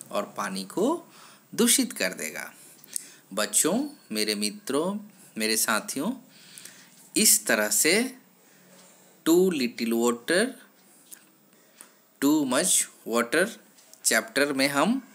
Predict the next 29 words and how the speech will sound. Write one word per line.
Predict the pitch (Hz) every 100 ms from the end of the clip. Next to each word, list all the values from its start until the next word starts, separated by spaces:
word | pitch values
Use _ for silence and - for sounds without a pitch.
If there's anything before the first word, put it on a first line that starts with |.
| - - - - - -
पानी | 120 123 139 156
से | - 139 175 185
संबंधित | - 120 117 117 120 143 -
जितने | 113 - 120
भी | 117 117
फैक्ट्स | 113 120 113 117 -
था, | - 131 - - - - -
अभी | 104 104 117
हम | 113 107
लोगों | 107 107
ने | 113 190 214 -
इसका | - - 107
अध्ययन | 95 117 127
किया। | 123 147 170 170 - - - - - 135
अब | 165
हम | 151 151 262 302 - - - -
आगे | 117 117 147 214 269 - _ _ - -
देखते | 110 127 127 - 165
हैं | 170 208 208
कि | 139
wastage | 120 135 135 - 147
of | 127 113 113
water, | 107 101 95 - - - _ _
पानी | 123 123 127 147
का | 147 131
हम | 123 120 151
कहाँ | - - 113 120 117 -
कहाँ | 113 117 -
पे | 165 220